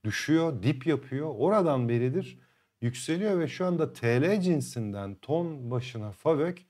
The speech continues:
neredeyse düştüğü yere kadar geldi. Hatta yani aşmak üzere üç bin üç yüz elli beş liraya kadar yükseldi.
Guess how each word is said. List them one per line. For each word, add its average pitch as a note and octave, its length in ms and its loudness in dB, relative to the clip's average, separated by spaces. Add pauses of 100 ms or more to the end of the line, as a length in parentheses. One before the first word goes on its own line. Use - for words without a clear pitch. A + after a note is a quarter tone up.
(380)
neredeyse D#3+ 760 2
düştüğü C#3+ 440 -4
yere D#3 340 4
kadar C3+ 360 0 (180)
geldi. A2+ 380 0
Hatta A#2+ 540 0 (420)
yani G#2+ 240 -8
aşmak B2 380 -6
üzere F#2+ 220 -8
üç B2+ 240 -8
bin C3+ 100 -4
üç C#3 260 -8
yüz B2+ 280 -6 (480)
elli A#2 280 2
beş B2+ 440 -2
liraya A2 360 2
kadar G#2 340 0
yükseldi. F#2+ 720 -4